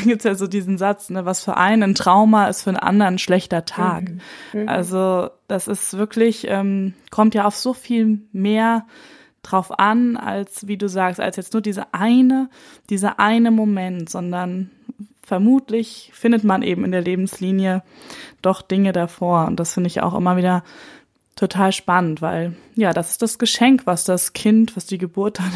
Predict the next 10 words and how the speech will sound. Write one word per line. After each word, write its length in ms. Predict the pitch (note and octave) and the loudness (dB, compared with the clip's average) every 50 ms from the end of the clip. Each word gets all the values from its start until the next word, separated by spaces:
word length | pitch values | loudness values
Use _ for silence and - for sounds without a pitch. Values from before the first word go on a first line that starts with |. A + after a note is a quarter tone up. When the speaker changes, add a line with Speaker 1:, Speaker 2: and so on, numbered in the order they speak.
| F3+ - - | -8 -10 -12
Speaker 1:
<laughs> 160 | - - - | -12 -6 -2
sozusagen 640 | A3 G#3+ G3 - A3 F#3+ F3 G3 F#3 F#3+ F3+ F3+ G#3 | -2 -2 0 -2 -4 -2 2 2 2 2 2 0 -2
Speaker 2:
Mhm. 60 | F#3+ | -2
Speaker 1:
mitbringt, 760 | G#3 A3 A#3+ B3 A#3+ - - E3 F3+ G3+ A3 A3 - - - _ _ - - - - - - - - _ _ - | -2 -2 -4 -6 -6 -6 -6 -2 0 2 2 0 0 -6 -16 _ _ -20 -20 -20 -20 -20 -20 -20 -20 _ _ -6
was 180 | F#3+ G3 - | -6 -4 -2
wir 120 | - - - | 0 2 2
auspacken 600 | A3 A#3 - - - G#3 G3 - G#3 F#3+ G3 F3+ - - - - | 2 2 0 -2 -2 -2 -2 -2 0 -2 -2 -4 -4 -12 -16 -18
<laughs> 240 | - - - - - | -20 -20 -10 0 2
dürfen. 380 | G#3 G#3 A3+ G#3+ G#3+ G#3+ A3+ | 2 4 2 2 4 4 4
Speaker 2:
Mhm. 160 | A#3 A3 A3 | 4 2 0